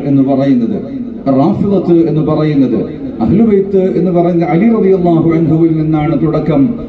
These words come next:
അവിടെയാണ് ഖിലാഫത്ത് തുടങ്ങേണ്ടിയിരുന്നത്. അതിനു മുമ്പുള്ളവരെല്ലാം തെറ്റായ നിലക്ക് അത് പഠി-, പിടിച്ചെടുത്തതാണ് എന്ന് വള-, വളരെ തെറ്റായ ഒരു ആശയം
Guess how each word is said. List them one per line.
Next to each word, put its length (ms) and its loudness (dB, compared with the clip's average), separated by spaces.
അവിടെയാണ് 560 0
ഖിലാഫത്ത് 540 0
തുടങ്ങേണ്ടിയിരുന്നത്. 1120 0
അതിനു 220 2
മുമ്പുള്ളവരെല്ലാം 1000 0
തെറ്റായ 420 2
നിലക്ക് 500 0
അത് 180 0
പഠി-, 400 -2
പിടിച്ചെടുത്തതാണ് 1080 -2
എന്ന് 180 -2
വള-, 320 -2
വളരെ 540 0
തെറ്റായ 560 0
ഒരു 140 -2
ആശയം 640 0